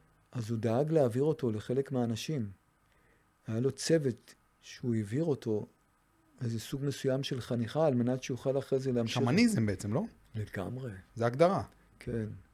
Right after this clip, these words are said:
Speaker 1: עכשיו, כתוב בתנ"ך, עם משה, עם עם ישראל יצא ערב רב. כן, זה הביטוי כזה, ערב רב יצא, הצטרף.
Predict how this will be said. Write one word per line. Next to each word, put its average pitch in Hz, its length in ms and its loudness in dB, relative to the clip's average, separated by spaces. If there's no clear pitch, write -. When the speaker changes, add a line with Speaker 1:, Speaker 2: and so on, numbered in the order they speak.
Speaker 1:
עכשיו, - 220 -14
כתוב 185 320 -2
בתנ"ך, 160 760 -2
עם 123 220 -2
משה, 170 520 2
עם 143 140 0
עם 156 180 4
ישראל 160 420 4
יצא 131 240 4
ערב 127 360 4
רב. 101 180 0
כן, 311 100 -2
זה 285 80 2
הביטוי 254 340 -4
כזה, 170 260 -4
ערב 151 260 0
רב 147 200 -2
יצא, 131 280 -4
הצטרף. 113 600 -6